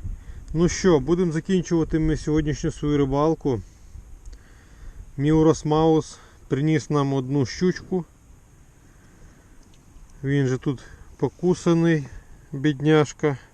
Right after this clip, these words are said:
Дісталось йому, конечно, від цих щук. Ледь не втратив вон уже хвоста.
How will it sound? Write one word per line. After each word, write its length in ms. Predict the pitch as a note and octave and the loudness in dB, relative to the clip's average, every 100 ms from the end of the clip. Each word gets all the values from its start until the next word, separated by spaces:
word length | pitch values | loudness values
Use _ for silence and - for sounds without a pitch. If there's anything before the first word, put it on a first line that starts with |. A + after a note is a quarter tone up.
| - - - - - - - - - - - - | -20 -20 -20 -20 -20 -20 -20 -20 -20 -20 -20 -14
Дісталось 720 | C#3+ C#3+ - E3 D#3 C#3 B2 C#3+ | -4 -4 0 4 6 4 0 0
йому, 160 | C3+ | -2
конечно, 560 | - C#3 C3+ A#2 C3+ C3 | 0 -2 -2 -4 -4 -2
від 160 | B2+ | -2
цих 240 | - C#3 A#2 | -2 -4 -4
щук. 440 | - E3+ E3+ - - - - - - - - - - - - - - - - - - - - - - - - - - - - - - - - - - - - - - - D3 | -4 -2 -2 -4 -20 -20 -20 -20 -20 -18 -18 -18 -20 -20 -20 -20 -20 -20 -20 -20 -20 -20 -20 -20 -20 -20 -20 -20 -20 -20 -20 -20 -20 -20 -20 -20 -20 -20 -20 -20 -20 -16 -2
Ледь 280 | C#3 C#3+ C#3 | 2 2 2
не 100 | B2+ | -2
втратив 500 | - D3 C#3+ - B2+ | 2 2 2 0 0
вон 160 | C3 | 2
уже 200 | B2+ B2 | 0 -2
хвоста. 600 | A#2+ C3 - - D#3 E3+ | -6 -8 -8 -2 0 0